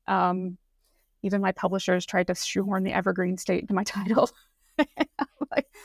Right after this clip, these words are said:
that's the west side of the state where they get rain. East of the Cascades, it's very dry. And the areas that ultimately become the primary growing regions in the state get less than ten inches of rain a year. So as folks are looking at these areas,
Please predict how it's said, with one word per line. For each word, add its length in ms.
that's 200
the 100
west 320
side 200
of 60
the 80
state 280
where 120
they 120
get 160
rain. 280
East 220
of 100
the 60
Cascades, 560
it's 140
very 260
dry. 480
And 100
the 120
areas 320
that 100
ultimately 480
become 640
the 100
primary 420
growing 300
regions 340
in 60
the 80
state 460
get 200
less 220
than 140
ten 180
inches 300
of 100
rain 260
a 40
year. 500
So 640
as 240
folks 260
are 140
looking 360
at 140
these 180
areas, 720